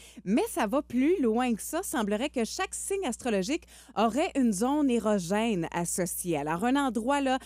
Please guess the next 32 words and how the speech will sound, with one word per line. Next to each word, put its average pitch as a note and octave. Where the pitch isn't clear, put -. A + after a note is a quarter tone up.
sensible A#3+
du -
corps A3+
qui -
pourrait G3
faire A3+
rapidement G#3
monter G3+
la F#3
température. D3+
Pour E4
ce -
qui G4+
est A4
des F#4+
béliers, B3+
si -
la G#3+
tête D#4
et C#4+
les G#3+
cheveux, -
alors G3
massage C4
du F#3
cuir C#4
chevelu, G#3
vous F3+
allez G3
gagner A3+
le G#3
bélier. E3+